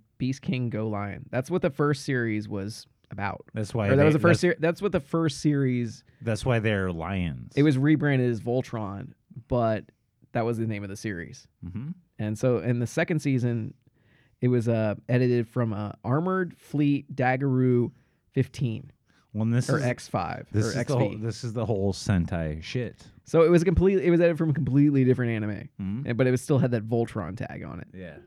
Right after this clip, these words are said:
Speaker 1: The Vehicle Team Voltron. So with this storyline, uh, <laughs> considerably changed. <laughs>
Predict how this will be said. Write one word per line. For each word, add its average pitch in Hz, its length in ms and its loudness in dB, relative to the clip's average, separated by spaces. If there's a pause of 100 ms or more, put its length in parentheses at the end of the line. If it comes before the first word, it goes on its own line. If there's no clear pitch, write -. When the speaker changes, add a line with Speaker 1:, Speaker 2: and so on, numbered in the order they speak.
(140)
Speaker 1:
The 120 100 -2
Vehicle 113 360 0
Team 104 200 -8
Voltron. - 360 -10 (460)
So 135 220 4
with 131 180 2
this 208 180 0
storyline, 151 640 2
uh, 120 380 0 (320)
<laughs> 131 360 0
considerably 151 800 0
changed. 131 800 0
<laughs> 147 60 6